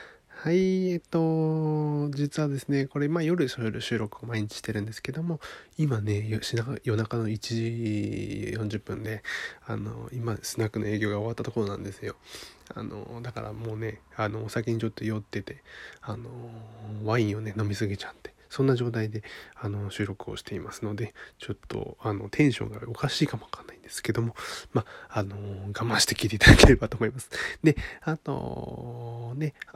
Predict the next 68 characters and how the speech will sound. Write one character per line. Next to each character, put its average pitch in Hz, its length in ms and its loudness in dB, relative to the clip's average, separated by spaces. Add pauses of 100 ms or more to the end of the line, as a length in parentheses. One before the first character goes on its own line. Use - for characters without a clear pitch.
(140)
え 135 80 2
っ 127 80 -2 (180)
と、 127 320 0
ち - 120 -6
ょ - 20 -4
っ - 20 -20
と 135 100 0
コ - 160 -2
メ 202 140 6
ン 226 120 4
ト 226 120 -2
を 226 60 2
ね、 240 280 0
結 - 200 -4
構 - 140 2
た 135 100 0
く - 100 -8
さ 170 120 2
ん - 20 6
い 165 60 2
た 170 100 -8
だ 180 100 2
い 175 80 2
て、 185 320 4 (440)
あ 156 80 2
の、 151 560 0 (600)
コ - 140 -6
メ 160 120 2
ン 170 60 0
ト 180 100 4
読 175 140 6
み 175 420 6
っ - 360 -20
て - 80 0
い 160 40 4
う 151 40 2
の 139 60 0
か - 100 -8
な、 117 200 -8
コ - 100 -2
メ 139 100 2
ン 151 60 -2
ト 156 120 -2
返 160 220 2
し 123 360 0 (680)
を 117 260 0
し - 100 -10
た 151 120 2
い 147 60 2
ん 135 60 2
で 110 80 0
す - 120 -4
け - 100 -4
ど - 120 -20
も、 131 340 2 (360)
あ - 80 -4
の、 107 240 0 (140)
今 170 160 -2
日 139 40 -4
は 117 60 -6
ね、 113 220 -8
ち - 100 -8
ょ - 20 -6
っ - 20 -20
と 113 120 0
準 127 220 0
備 104 80 0
が 101 180 -6